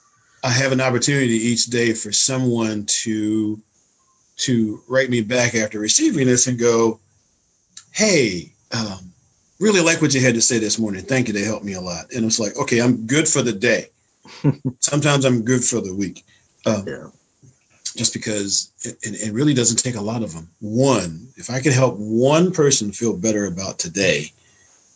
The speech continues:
Speaker 1: I win.
Speaker 2: Yeah.
Speaker 1: For me.
Speaker 2: No, I agree.
Speaker 1: So,
Speaker 2: Yeah.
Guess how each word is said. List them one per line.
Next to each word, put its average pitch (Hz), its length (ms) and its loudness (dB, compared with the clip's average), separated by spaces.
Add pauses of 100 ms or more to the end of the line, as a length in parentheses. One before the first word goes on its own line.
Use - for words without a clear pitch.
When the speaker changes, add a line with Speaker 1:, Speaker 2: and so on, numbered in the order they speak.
(320)
Speaker 1:
I 98 140 2
win. 87 300 -2 (580)
Speaker 2:
Yeah. 69 280 -4 (300)
Speaker 1:
For 107 120 -4
me. 87 180 -6 (640)
Speaker 2:
No, 78 180 -4
I 78 120 -2
agree. 92 360 0
Speaker 1:
So, 87 200 -2
Speaker 2:
Yeah. 87 180 -2